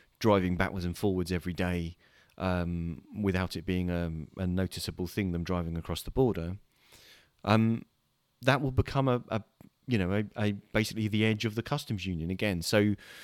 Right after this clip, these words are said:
again, it comes back to the, well, there either are these wonderful technical solutions that we were promised in, um, in two thousand seventeen or eighteen that were just around the corner to solve the problem about Northern Ireland, that then they can be put into place, um,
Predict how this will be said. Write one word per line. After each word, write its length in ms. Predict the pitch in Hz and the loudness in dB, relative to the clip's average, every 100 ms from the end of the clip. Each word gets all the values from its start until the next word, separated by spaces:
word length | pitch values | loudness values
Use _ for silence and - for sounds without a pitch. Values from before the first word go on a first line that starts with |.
| - - | -20 0
again, 320 | 113 110 101 | 2 6 6
it 80 | 120 | 4
comes 240 | 113 110 101 | 2 0 0
back 260 | 107 - | 0 -2
to 100 | - | -2
the, 420 | 101 104 101 98 - | 2 4 4 0 -2
well, 120 | 104 | 2
there 180 | 104 107 | 6 6
either 300 | 117 104 107 | 6 6 6
are 240 | 123 120 | 6 4
these 240 | 98 90 87 | 2 -2 0
wonderful 360 | 95 82 - | 0 0 -4
technical 380 | 85 - 98 92 | -6 -6 -6 -6
solutions 460 | - 90 90 - 82 | -4 -2 -2 -4 -6
that 100 | 85 | -4
we 120 | 95 | -4
were 120 | 85 | -4
promised 480 | - 95 87 82 - - | -2 0 0 -4 -8 -6
in, 540 | 92 87 87 85 - _ _ | -4 -2 -2 -6 -12 _ _
um, 380 | 87 85 85 82 - | -4 -2 -2 -4 -6
in 120 | 90 | -6
two 120 | 95 | -4
thousand 280 | 87 85 80 | -4 -4 -4
seventeen 380 | - 87 90 85 | -4 -2 -2 -2
or 140 | 85 | 0
eighteen 400 | 85 - 87 82 - - - - _ | -2 -2 -4 -4 -10 -20 -20 -20 _
that 120 | 87 | -4
were 80 | 92 | -2
just 240 | 98 - | 0 -2
around 180 | 92 85 | -2 -2
the 60 | 85 | -2
corner 280 | 92 87 76 | -2 -2 -2
to 120 | - | -4
solve 320 | - 87 82 | -2 -2 -2
the 60 | - | -6
problem 340 | 92 87 85 | -4 -2 -4
about 320 | 80 82 - | -2 -4 -4
Northern 320 | 98 85 85 | -4 -2 0
Ireland, 460 | 85 82 78 92 - _ - - - | 0 0 0 -4 -6 _ -20 -20 -2
that 160 | 110 110 | 0 2
then 160 | 107 | 2
they 60 | 98 | 0
can 120 | - | -2
be 100 | 101 | -4
put 160 | - 95 | -4 -4
into 160 | 107 - | -4 -6
place, 560 | - 95 - - - - - | -2 -2 -2 -6 -10 -10 -2
um, 380 | 95 90 90 | 0 0 -4